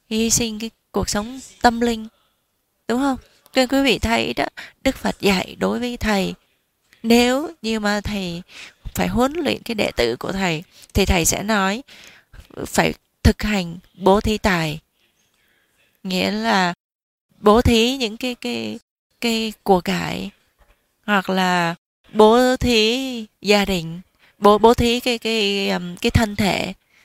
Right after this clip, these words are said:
Nhưng mà không phải là bố thí thân thể người khác đâu. Thầy thấy á, là nhiều người Phật tử sau khi nghe nói là cần phải bố thí thì, thì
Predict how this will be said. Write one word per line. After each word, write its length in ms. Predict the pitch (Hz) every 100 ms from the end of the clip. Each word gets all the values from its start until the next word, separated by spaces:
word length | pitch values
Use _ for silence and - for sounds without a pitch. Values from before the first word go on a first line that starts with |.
| _ _ _ -
Nhưng 100 | 233
mà 80 | 214
không 100 | 214
phải 180 | 214 180
là 100 | 190
bố 180 | 202
thí 120 | 233 254
thân 200 | 247 233
thể 180 | 180
người 180 | 180 175
khác 260 | 180 233 262
đâu. 180 | - 220 208 _ _ _ _ _ _ _ _ _ _ _ _ _
Thầy 220 | - 170
thấy 400 | 165 202 190 226
á, 200 | 247 240 226
là 280 | 208 180 180 _ _ -
nhiều 360 | 202 202 196
người 320 | 185 190 175 170
Phật 340 | - 208 -
tử 380 | 156 - - 196 _ _ _ _ _ -
sau 380 | - 214 208 208
khi 520 | 226 214 208 202 202 208 _ _ _
nghe 180 | 214 214
nói 280 | 202 202 233
là 140 | 240
cần 380 | 190 208 180 175
phải 480 | 180 180 175 175 175 _ _ _ _ _ -
bố 280 | 202 208 226
thí 400 | 233 220 240 294 _ _ _ _ _
thì, 240 | - 196 175
thì 260 | 196 180